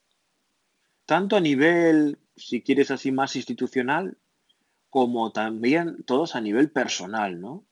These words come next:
Estamos sacudidos por muchas olas. Y la barca cruje,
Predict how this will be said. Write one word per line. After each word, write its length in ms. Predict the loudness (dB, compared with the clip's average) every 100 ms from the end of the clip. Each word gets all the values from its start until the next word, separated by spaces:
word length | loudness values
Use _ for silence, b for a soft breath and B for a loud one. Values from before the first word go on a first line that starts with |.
| _ _ _ _ _ _ _ _ _
Estamos 340 | -8 -6 -4
sacudidos 580 | -4 -2 0 4 4 0
por 280 | -4 -6 -6
muchas 440 | -6 -4 -4 -4 -2
olas. 540 | -4 -6 -16 -20 _ _ _ _ _ _ _ _ _ _ _ _ _ 0
Y 200 | 2 6
la 160 | 4
barca 440 | 4 0 2 0 4
cruje, 600 | 4 4 2 -6 -6